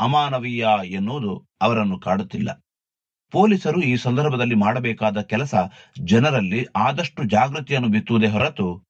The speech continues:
ಗಾಯದ ಮೇಲೆ ಬರೆ ಎಳೆಯುವುದಲ್ಲ. ಕರ್ಫ್ಯೂವನ್ನು ಪಾಲಿಸದ ಜನರನ್ನು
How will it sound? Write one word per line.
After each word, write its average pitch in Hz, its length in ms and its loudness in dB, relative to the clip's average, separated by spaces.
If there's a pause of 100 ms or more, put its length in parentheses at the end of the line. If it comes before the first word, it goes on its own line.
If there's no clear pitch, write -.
(240)
ಗಾಯದ 107 400 2
ಮೇಲೆ 107 260 0
ಬರೆ 104 300 0
ಎಳೆಯುವುದಲ್ಲ. 95 720 -2 (520)
ಕರ್ಫ್ಯೂವನ್ನು 196 600 0
ಪಾಲಿಸದ 139 420 -4
ಜನರನ್ನು 120 760 -2